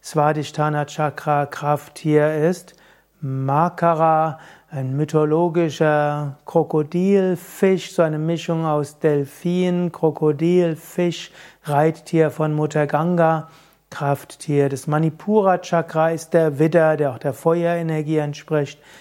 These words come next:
Krafttier des Herzens ist die Antilope, die Leichtigkeit und die Weite.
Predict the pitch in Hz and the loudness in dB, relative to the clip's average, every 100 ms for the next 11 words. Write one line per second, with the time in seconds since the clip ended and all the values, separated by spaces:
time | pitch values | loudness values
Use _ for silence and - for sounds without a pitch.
0 | - _ - 165 160 - - 180 180 - | -20 _ -2 0 0 -2 0 0 0 0
1 | 175 202 - 190 180 180 - 185 160 160 | 2 2 0 -2 0 0 -2 -4 0 0
2 | 165 160 160 180 180 165 160 156 156 139 | 2 4 6 4 4 4 4 2 2 2
3 | 143 160 - 170 160 160 160 160 156 170 | 0 -2 -2 -4 0 2 2 0 -2 -4
4 | 156 151 156 143 139 151 160 165 151 | -4 -6 -4 0 2 2 2 0 0